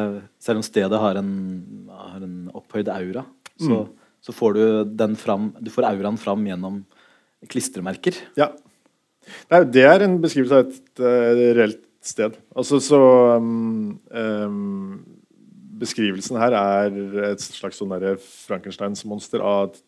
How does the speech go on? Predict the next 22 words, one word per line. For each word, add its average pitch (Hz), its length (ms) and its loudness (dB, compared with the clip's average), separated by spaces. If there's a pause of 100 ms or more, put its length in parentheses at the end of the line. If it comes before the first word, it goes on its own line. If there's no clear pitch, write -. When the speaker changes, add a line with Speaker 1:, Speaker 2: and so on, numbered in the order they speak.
Speaker 2:
tre, 101 140 -8
fire, 101 160 -8
fem 101 180 -8
steder 98 260 -6
som 110 120 -12
jeg 101 220 -6 (500)
vet 110 260 0
om, 127 160 -2
og 120 120 0
som 123 120 -4
jeg 113 120 2
har 98 80 0
vært - 80 -6
et, 107 120 -4 (280)
en 113 220 -6
del 107 140 0
ganger. 113 380 -4 (1000)
Og, 110 500 2
og 110 120 0
City - 240 -6
og 107 100 -4
glodd. 139 220 -4